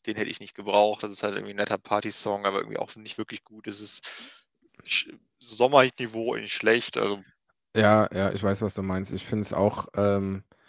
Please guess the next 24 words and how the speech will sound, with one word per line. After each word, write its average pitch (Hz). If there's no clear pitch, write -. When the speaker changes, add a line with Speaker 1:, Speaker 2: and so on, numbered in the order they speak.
Speaker 2:
ja, 98
ist 101
ein 110
null 110
acht 110
fünfzehn 117
Song 120
irgendwie 110
so. 113
Ähm, 104
er 98
hat 120
mich -
auch 110
nicht -
gecatcht, -
null. 117
Speaker 1:
Ja. 117
Speaker 2:
Ähm, 107
aber 110
ich 107
muss 110
sagen, 104
äh, -